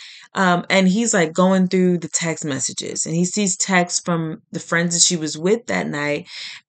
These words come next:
like, they're coming in, and it's like, "Hey, are you okay? Um, where are you? Hey, I've contacted you a couple times now. You're not answering. Why haven't I heard from you?" You know, just the typical,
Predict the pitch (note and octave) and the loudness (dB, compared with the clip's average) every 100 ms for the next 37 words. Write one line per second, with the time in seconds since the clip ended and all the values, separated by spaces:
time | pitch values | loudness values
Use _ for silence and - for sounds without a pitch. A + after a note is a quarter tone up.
0 | - D#3+ E3 G3 F#3 - E3+ D#3+ C#3+ - | -2 0 2 2 0 -2 -2 0 -2 -4
1 | - - E3 E3 E3 D#3 D3 C#3 - D#3 | -10 -6 -2 0 0 0 -4 -4 -6 -10
2 | D#3+ G#3 F3+ C#3 - - - C4+ C4 B3+ | -2 2 2 0 -6 -8 0 2 6 4
3 | B3+ B3+ B3+ A#3+ - - - _ - D#3 | 4 2 -2 -6 -20 -20 -20 _ -8 -2
4 | D3 C#3 C3+ C#3 C3+ G#3+ B3 B3+ B3 A#3+ | -2 -2 -2 -2 2 4 6 6 2 0
5 | A#3+ A#3 A#3 A#3 A#3 A#3 - - _ - | 2 2 4 2 0 -4 -16 -20 _ 0
6 | G#3+ G#3 E3+ D3+ - F#3+ F#3 F#3 E3+ E3 | 4 4 4 0 -2 2 2 2 0 0
7 | D3+ - D#3 D#3+ G#3+ A3+ A3+ G#3 G#3 G3 | -4 -4 -12 -8 -4 -2 0 0 0 0
8 | D#3 C#3+ C#3 - A3 A3+ G#3+ A3+ G#3+ G#3 | -2 -4 -8 -2 0 0 0 0 0 0
9 | F3+ D3 C#3+ C#3+ - - G#3+ A#3 A#3 A3+ | -2 -2 -4 -8 -8 -8 -2 -2 0 0
10 | A3 A3+ F#4 F4 F4 G#4 - D#4+ C4+ - | 0 0 0 -2 0 -2 -4 -8 -6 -6
11 | D4 C#4+ C#4 - C4 B3 | -4 -6 -8 0 2 2